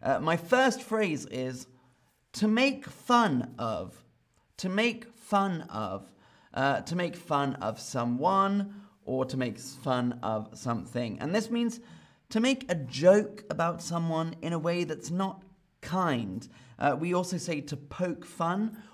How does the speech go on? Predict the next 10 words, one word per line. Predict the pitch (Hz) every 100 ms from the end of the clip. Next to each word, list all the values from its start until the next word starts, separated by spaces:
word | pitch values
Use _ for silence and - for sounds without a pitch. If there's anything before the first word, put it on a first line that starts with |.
| -
or | 135
to | 135 139
laugh | 131 147 156 170 190 -
at | 170 151
someone, | - 175 175 180 202 - - - -
um, | 156 160 -
to | 160
make | 170 185 190 - -
fun | - - 143 135 123 120 120 107
of | 107